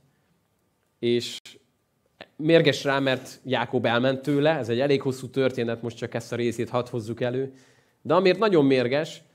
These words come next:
mert valaki ellopta a házi bálványait, a házi isteneit. És annyira nevetséges számomra ez a mondat, mikor oda megy Lábán Jákobhoz, és azt mondja, és amúgy is, miért loptátok el az isteneimet?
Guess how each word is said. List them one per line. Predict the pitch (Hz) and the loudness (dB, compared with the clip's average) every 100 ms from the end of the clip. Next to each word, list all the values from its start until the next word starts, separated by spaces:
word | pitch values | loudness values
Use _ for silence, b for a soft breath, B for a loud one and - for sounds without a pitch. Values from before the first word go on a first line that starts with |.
| b | b
mert | - 131 127 | -4 -4 0
valaki | 151 120 135 | 0 0 0
ellopta | 127 113 104 123 120 | 0 0 -4 -2 -2
a | |
házi | 127 113 107 | -2 -4 -2
bálványait, | 113 113 101 98 101 104 | -2 -2 -4 -6 -8 -6
a | |
házi | 113 113 101 | -4 -4 -6
isteneit. | 101 - 101 95 87 - _ _ _ _ _ _ | -10 -10 -10 -10 -14 -18 _ _ _ _ _ _
És | - - | -20 -4
annyira | 170 220 180 143 | 2 4 6 6
nevetséges | 139 123 127 123 113 | 4 2 0 -4 -4
számomra | - 135 127 120 120 | -2 -2 0 -2 -2
ez | 110 | -2
a | |
mondat, | 117 120 110 | -2 -4 -6
mikor | 107 104 123 | -8 -6 -4
oda | 135 | -2
megy | 127 117 | 0 0
Lábán | 127 123 117 | 0 0 -2
Jákobhoz, | 117 135 131 131 123 | 0 -2 -2 -2 -2
és | 123 | 0
azt | 143 - | -2 0
mondja, | 131 127 123 B B | 0 2 0 B B
és | 190 208 | 4 8
amúgy | 294 262 196 | 8 10 8
is, | 131 - - B | 6 -2 -8 B
miért | 214 403 427 165 | 8 12 12 12
loptátok | 247 - 180 165 170 | 8 10 6 6 6
el | 165 | 6
az | 151 | 6
isteneimet? | 165 - 151 139 127 110 92 - | 4 4 4 4 4 -2 -6 -18